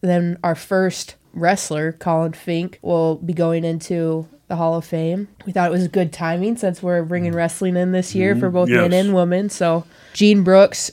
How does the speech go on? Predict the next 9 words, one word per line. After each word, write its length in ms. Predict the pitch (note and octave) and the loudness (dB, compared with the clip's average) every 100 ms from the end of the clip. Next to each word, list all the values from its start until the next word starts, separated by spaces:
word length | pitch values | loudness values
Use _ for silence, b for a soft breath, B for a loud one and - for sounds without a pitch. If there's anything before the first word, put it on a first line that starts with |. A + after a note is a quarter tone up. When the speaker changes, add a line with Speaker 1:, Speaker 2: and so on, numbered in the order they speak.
| - | -6
Speaker 1:
great 340 | E3+ F#3 F#3 F3+ | 2 4 4 4
track 280 | F3+ F3 | -2 -2
and 100 | F3+ | -4
field 340 | E3 F3 E3+ - | -2 -2 -2 -6
cross 240 | - E3 - | -6 -6 -2
country 260 | F3+ E3 | -4 -4
coach, 480 | E3+ F3 F3 - - B B B - | -2 0 -2 -4 -18 B B B -6
and 440 | E3 E3 D#3+ D#3+ - - - _ _ | -4 -2 -4 -6 -12 -20 -20 _ _
he, 440 | - - F#3+ D#3 | -16 -6 -4 -6